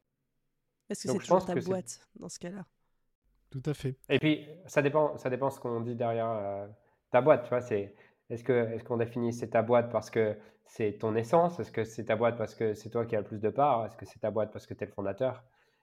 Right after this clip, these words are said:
Speaker 2: Moi, je te parle de, d'être le fondateur et d'av-, de, de rester l'actionnaire majoritaire.
Speaker 3: Dans ce que vous avez partagé tous les deux, je sais pas si vous avez déjà partagé le, le bouquin qui s'appelle, euh, Forty Hour Work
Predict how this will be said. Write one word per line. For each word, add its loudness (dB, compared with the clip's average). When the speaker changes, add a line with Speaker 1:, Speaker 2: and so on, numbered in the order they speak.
Speaker 2:
Moi, 4
je -8
te -2
parle 4
de, -2
d'être -4
le -4
fondateur 2
et -2
d'av-, -2
de, -4
de -6
rester -4
l'actionnaire -4
majoritaire. -8
Speaker 3:
Dans 0
ce -4
que -2
vous 2
avez 6
partagé 2
tous -4
les 0
deux, 0
je -14
sais -14
pas 0
si -2
vous -2
avez 0
déjà -2
partagé -2
le, -2
le -6
bouquin -2
qui -10
s'appelle, -4
euh, -4
Forty -4
Hour 2
Work 0